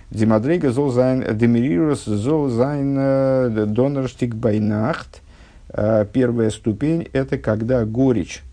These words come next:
то, что называется, э, зор пхия, э, когда горечь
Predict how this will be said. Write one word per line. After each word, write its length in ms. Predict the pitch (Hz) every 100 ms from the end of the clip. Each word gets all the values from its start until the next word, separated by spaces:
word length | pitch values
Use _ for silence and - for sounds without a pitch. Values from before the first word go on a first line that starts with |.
| -
то, 100 | 98
что 100 | 95
называется, 560 | 98 98 95 90 - -
э, 260 | - - 101
зор 340 | 98 98 92
пхия, 480 | - - 101 87 - - - - - -
э, 460 | - 92 95 95 98
когда 640 | - 107 107 117 117 113 107 104 - - -
горечь 680 | 107 120 143 104 87 -